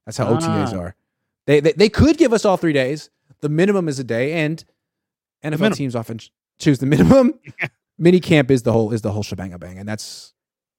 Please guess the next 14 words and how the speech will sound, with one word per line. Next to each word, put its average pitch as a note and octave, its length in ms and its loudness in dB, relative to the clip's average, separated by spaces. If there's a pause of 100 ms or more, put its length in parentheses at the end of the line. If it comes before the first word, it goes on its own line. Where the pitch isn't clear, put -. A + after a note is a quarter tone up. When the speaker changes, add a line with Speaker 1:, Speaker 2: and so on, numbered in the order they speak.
(100)
Speaker 1:
in B2+ 60 -10
about A2 160 -8
three F#2 160 -16
weeks. - 300 -20 (280)
So - 200 -20 (380)
Speaker 2:
I'll C#3 100 -6
be D3+ 140 4
there E3+ 180 0
early. E3+ 360 0 (200)
We'll B2+ 100 -6
see D#3 140 -2
you D3 120 0
tomorrow D3+ 280 0
morning. D3 280 0